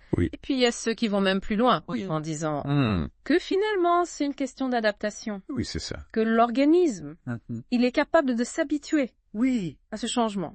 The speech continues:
Speaker 1: Tout à fait.
Speaker 2: comme dans d'autres pays.
Speaker 1: Hmm.
Speaker 2: Et que le problème,
Speaker 1: Oui.
Speaker 2: il est peut-être à davantage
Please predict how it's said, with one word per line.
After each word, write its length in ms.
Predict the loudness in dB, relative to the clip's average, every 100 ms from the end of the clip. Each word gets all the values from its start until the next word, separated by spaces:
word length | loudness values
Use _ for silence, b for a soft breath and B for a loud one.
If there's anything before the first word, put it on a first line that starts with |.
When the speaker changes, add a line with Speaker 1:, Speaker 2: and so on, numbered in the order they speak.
| -2
Speaker 1:
Tout 80 | -2
à 60 |
fait. 180 | 0 -8 -4
Speaker 2:
comme 180 | -2 0
dans 120 | 0
d'autres 300 | -2 -6 -6
pays. 400 | -2 -2 -2 -6 -4
Speaker 1:
Hmm. 240 | -4 -4 -10 _ _ _ _ _ _ _ _
Speaker 2:
Et 100 | -6
que 140 | -2 -2
le 200 | 0 -2
problème, 560 | 0 4 4 4 0
Speaker 1:
Oui. 260 | -4 -12 -16 _ _ _ _ _ -6
Speaker 2:
il 180 | 0 0
est 60 |
peut-être 580 | 0 0 4 2 2 -6
à 120 | -2 2
davantage 840 | 2 0 0 2 2 0 -6